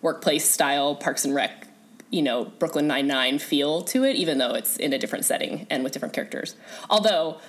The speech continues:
one of the kids, one of the guys, I don't know why I call him a kid, one of the guys from, um, Parks and Rec who plays one of the animal <laughs> control guys, like, the two guys that are always stoned, he's one of the main characters, and he's super hilarious. Um,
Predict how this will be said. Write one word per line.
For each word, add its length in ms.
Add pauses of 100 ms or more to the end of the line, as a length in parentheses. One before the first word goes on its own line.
(100)
one 160
of 80
the 80
kids, 360
one 120
of 60
the 80
guys, 400
I 20
don't 120
know 40
why 80
I 60
call 220
him 60
a 60
kid, 340 (100)
one 180
of 40
the 60
guys 300
from, 280
um, 420 (800)
Parks 240
and 80
Rec 220
who 100
plays 360 (100)
one 160
of 60
the 80
animal 280
<laughs> 100
control 300
guys, 320
like, 140
the 80
two 140
guys 200
that 80
are 80
always 200
stoned, 380
he's 220
one 100
of 60
the 80
main 160
characters, 400
and 100
he's 180
super 380
hilarious. 640 (580)
Um, 380